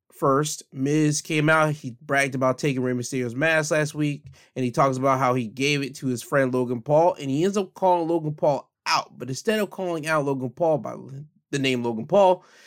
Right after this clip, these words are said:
he calls out Lucha Logan, and you see Logan Paul come out with Rey Mysterio's mask, but he does a cartwheel,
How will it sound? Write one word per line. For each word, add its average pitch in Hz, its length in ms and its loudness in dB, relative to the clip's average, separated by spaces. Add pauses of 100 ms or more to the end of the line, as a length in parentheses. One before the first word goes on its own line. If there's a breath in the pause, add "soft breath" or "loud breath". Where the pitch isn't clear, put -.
(200 loud breath)
he 247 160 -2
calls 214 480 4
out 185 320 2 (340)
Lucha 151 640 4
Logan, 127 600 0
and 147 320 0
you 165 240 -6
see 208 400 -4
Logan 196 460 0
Paul 202 520 -2
come 214 300 0
out 190 300 -2
with 151 180 -8
Rey 139 140 0
Mysterio's 214 500 -2
mask, 151 420 0
but 160 100 -6
he 165 40 -2
does 170 180 -2
a 175 60 -4
cartwheel, 147 800 0